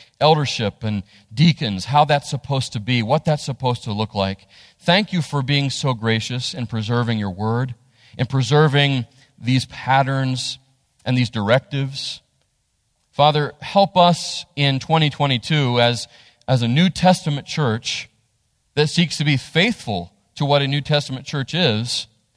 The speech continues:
Help us to navigate well what you have prescribed in your word.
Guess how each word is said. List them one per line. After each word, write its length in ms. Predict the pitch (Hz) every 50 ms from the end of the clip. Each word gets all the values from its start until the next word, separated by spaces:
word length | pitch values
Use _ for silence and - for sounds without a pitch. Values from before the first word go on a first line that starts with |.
| _ _ _ _ _ _ _
Help 240 | - 151 170 175 -
us 200 | 190 170 - -
to 80 | - 143
navigate 760 | 131 127 131 135 147 151 143 139 143 131 127 139 135 135 -
well 540 | 120 117 123 123 113 98 85 78 60 - - _ _ _ _ _ _ _ _ _ _ _ _ _ _ -
what 180 | 120 131 113
you 140 | 123 123 127
have 200 | 127 120 113 -
prescribed 540 | - 113 - - - 117 113 113 107 98 107
in 100 | 104 101
your 100 | 98 95
word. 360 | 92 90 85 80 80 80 -